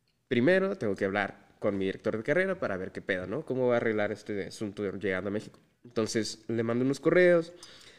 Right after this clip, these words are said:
Entonces, acá en el intercambio, pues ya el, el, este, hablamos de las materias que había cursado, las que me faltaban de cursar.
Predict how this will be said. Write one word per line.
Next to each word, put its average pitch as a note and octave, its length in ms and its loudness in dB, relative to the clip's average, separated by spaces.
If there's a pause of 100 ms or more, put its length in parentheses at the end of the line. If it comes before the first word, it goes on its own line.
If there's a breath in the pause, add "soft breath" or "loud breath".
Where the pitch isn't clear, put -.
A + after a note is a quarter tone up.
(440 loud breath)
Entonces, A#2 380 -6
acá A#2 140 0
en B2 60 2
el C3 80 2
intercambio, D#3 540 0
pues G#2 140 -2
ya G2+ 400 0
el, G#2+ 280 -4
el, G#2 560 -2
este, F#2 600 -8
hablamos A#2 360 0
de C3 80 0
las G#2 120 -2
materias A2+ 300 -4
que A2+ 80 -2
había G2+ 120 -2
cursado, A#2+ 680 2
las A2+ 160 -4
que - 80 -6
me G#2 80 -4
faltaban G#2 360 -6
de G#2 80 -8
cursar. A#2 560 -4